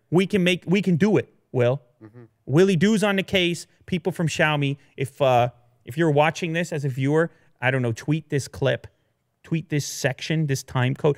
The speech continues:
Speaker 1: Tweet this to the people of Xiaomi so we can get our hands on and really interact with something that's this science fiction. It's the reason we're in the game. It's the reason we do it, Will.
Speaker 2: Oh, yeah.
Speaker 1: It's the reason we've been hanging around so long.
Speaker 2: This is it right here.
Speaker 1: This is it. That's what we did it for.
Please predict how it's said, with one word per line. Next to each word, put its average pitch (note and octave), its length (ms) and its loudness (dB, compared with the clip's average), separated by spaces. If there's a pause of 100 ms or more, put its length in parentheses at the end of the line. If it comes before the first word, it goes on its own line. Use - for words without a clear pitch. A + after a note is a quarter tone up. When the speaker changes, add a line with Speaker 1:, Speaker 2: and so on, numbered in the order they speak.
(120)
Speaker 1:
Tweet - 320 0
this D3 280 2 (360)
to C#3+ 80 -6
the C#3 60 -6
people C#3+ 420 -6 (180)
of B2+ 120 -2
Xiaomi C3 420 0 (160)
so - 120 -2
we C#3 140 2
can D#3+ 140 -2
get D3 100 2
our C3 120 2
hands C3 280 0
on A2+ 160 0
and A#2 180 0
really D3 280 2
interact C3+ 640 0 (300)
with C3 180 0
something C3+ 400 -2
that's A#2+ 160 -2
this C3 340 2
science B2 400 -2
fiction. A#2+ 460 -6 (220)
It's F#3+ 180 -2
the F3 120 0
reason C3 420 -4 (180)
we're C3+ 220 0
in B2+ 100 2
the A2 60 0
game. B2 400 -2
It's A#2 140 -8
the C3 60 -4
reason C3 240 -4
we A2+ 60 -2
do D3+ 220 0
it, - 100 -2
Will. - 220 -12 (400)
Speaker 2:
Oh, E2+ 100 -12
yeah. G2 200 -10 (440)
Speaker 1:
It's B2 140 -12
the D#3 80 0
reason F3+ 240 2
we've E3 80 2
been C#3 140 0
hanging D#3 280 0
around E3+ 320 -2
so A#2+ 180 -2
long. G#2+ 300 -10
Speaker 2:
This G#2 160 -12
is F#2 140 -16
it A2 180 -6
right F#2+ 180 -14
here. A#2 140 -16
Speaker 1:
This C3 140 -2
is D#3 120 0
it. E3 160 -4
That's C#3+ 140 -8
what D3 100 -8
we D3 60 -6
did C#3 140 -4
it A2 80 -8
for. - 180 -16